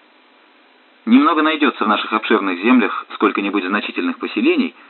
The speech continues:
которые за полвека изменились бы так мало, как Ньюпорт. Пока природные богатства американского материка ещё не были использованы, многие плантаторы юга облюбовали прекрасный остров, на котором стоит Ньюпорт,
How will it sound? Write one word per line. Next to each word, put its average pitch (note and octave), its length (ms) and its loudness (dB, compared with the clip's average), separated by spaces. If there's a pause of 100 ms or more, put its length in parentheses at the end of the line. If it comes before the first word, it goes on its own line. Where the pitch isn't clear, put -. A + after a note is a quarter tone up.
(360)
которые C3 380 4
за A#2+ 100 2
полвека B2+ 500 6
изменились A2+ 460 6
бы A2 80 0
так G#2 240 -4
мало, B2+ 260 2
как - 220 -4
Ньюпорт. E2 460 -8 (920)
Пока C3+ 240 2
природные D#3 460 4
богатства B2 460 2
американского G#2 580 -2
материка F#2+ 580 -2
ещё G2+ 260 -6
не A2+ 140 2
были E2 220 -2
использованы, G2 580 -4 (600)
многие C3 380 6
плантаторы A#2 600 4
юга D3+ 360 0
облюбовали A2+ 600 2
прекрасный B2 500 0
остров, - 580 -2
на A2+ 120 -6
котором A2+ 320 -2
стоит G#2+ 280 -2
Ньюпорт, - 460 -6